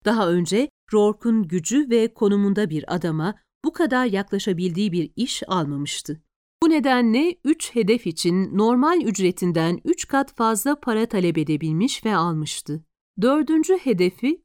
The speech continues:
ortadan kaldırıp kaldırmamak onun takdirine bırakılmıştı. Kontratın ilk bölümü tamamlandıktan iki ay sonra Rourke'un kendisini de öldürmeyi başarırsa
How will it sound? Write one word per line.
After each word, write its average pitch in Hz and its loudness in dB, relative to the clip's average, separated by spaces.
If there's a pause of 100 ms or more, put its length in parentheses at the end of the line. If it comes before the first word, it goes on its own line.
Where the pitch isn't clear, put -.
ortadan 269 0
kaldırıp 233 0
kaldırmamak 254 0
onun 233 4
takdirine 170 -2
bırakılmıştı. 160 -4 (400)
Kontratın 220 0
ilk 277 0
bölümü 196 2
tamamlandıktan 185 0
iki 247 -2
ay 170 0
sonra 160 -4 (360)
Rourke'un 269 0
kendisini 254 2
de 165 2
öldürmeyi 170 0
başarırsa 180 -2